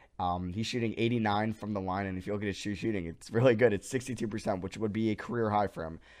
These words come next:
And yeah, it's, it's incredible already. So he's actually, I think, leading the league in minutes played this year. Um, and yeah, without him, he would obviously, or the Blazers would be, like, the tenth, eleventh, twelfth seed. He has a P R of about twenty-seven, which is a career high. And yeah,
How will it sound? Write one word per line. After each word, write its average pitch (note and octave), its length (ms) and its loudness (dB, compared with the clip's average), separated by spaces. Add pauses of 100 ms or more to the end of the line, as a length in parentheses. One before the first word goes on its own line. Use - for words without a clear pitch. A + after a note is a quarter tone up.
(120)
And F#2+ 460 -2
yeah, F2+ 220 0 (100)
it's, G#2 520 2
it's G2+ 180 -2
incredible G2 420 0
already. F2+ 360 -2
So F#2 280 -2
he's A2+ 120 0
actually, C3+ 260 4
I A2+ 40 4
think, F#2+ 280 -4
leading G#2 220 0
the G2 80 -2
league F#2 260 -4
in F#2+ 180 -4
minutes F2+ 240 -6
played E2+ 260 -8
this G2+ 160 -6
year. C3 240 -4 (360)
Um, G2 240 -4
and B2 300 0
yeah, G2 240 8
without B2+ 360 8
him, A2 200 4
he A2 140 -4
would A2 80 2
obviously, G#2 580 0 (180)
or A2+ 100 4
the A#2 60 8
Blazers G#2 440 4
would G#2 120 0
be, G2+ 140 2
like, F#2+ 140 0
the G2+ 80 -8
tenth, G2+ 260 -2
eleventh, G2 380 -4
twelfth G2+ 240 -2
seed. F#2 260 -6 (180)
He - 60 -6
has A#2 140 4
a A2+ 40 0
P C3 300 2
R A2+ 260 6
of G#2 100 -2
about G#2 260 -2
twenty-seven, G#2 480 -4
which G2+ 160 -6
is G2 80 -8
a A2 60 -4
career F2+ 300 -6
high. C#3+ 340 8 (240)
And E3 140 0
yeah, D#3+ 120 6